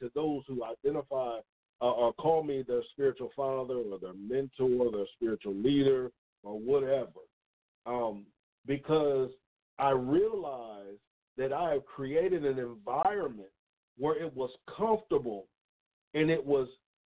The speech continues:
um, wh-, how can I say it? It was comfortable and it was okay to quit as long as you create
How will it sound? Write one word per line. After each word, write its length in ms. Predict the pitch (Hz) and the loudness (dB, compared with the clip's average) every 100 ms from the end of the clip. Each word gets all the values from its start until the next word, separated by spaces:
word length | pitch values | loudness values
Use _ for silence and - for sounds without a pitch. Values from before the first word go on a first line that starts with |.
| _ 127 | _ -6
um, 500 | 127 120 117 104 98 90 _ _ _ _ _ _ _ _ _ _ 107 | -2 0 -2 -4 -8 -18 _ _ _ _ _ _ _ _ _ _ -6
wh-, 220 | 139 - | -6 -4
how 160 | - 147 | -4 -4
can 200 | 135 120 | -2 -2
I 100 | 107 - | -2 -2
say 80 | 104 | -4
it? 220 | 92 - _ _ - | -4 -8 _ _ 2
It 80 | 160 | 4
was 220 | 143 135 - - | 4 0 -6 -2
comfortable 720 | 220 220 220 208 208 202 202 _ _ _ _ _ _ - | -2 -2 -2 0 2 0 -2 _ _ _ _ _ _ -2
and 140 | 160 | 0
it 160 | 156 - 147 | 0 -4 -2
was 200 | 139 131 - | -2 -2 0
okay 640 | 160 151 - - 180 143 127 - | 2 2 -4 -8 -4 -4 -6 -8
to 80 | |
quit 460 | 135 - 175 117 - _ _ _ _ _ _ _ _ _ 139 | -10 -2 0 0 -6 _ _ _ _ _ _ _ _ _ 2
as 140 | 135 | 2
long 460 | 123 147 196 220 185 | 2 2 4 4 4
as 260 | 143 135 117 | 2 2 -2
you 100 | 143 | -8
create 440 | 139 147 156 175 | -6 -4 0 -2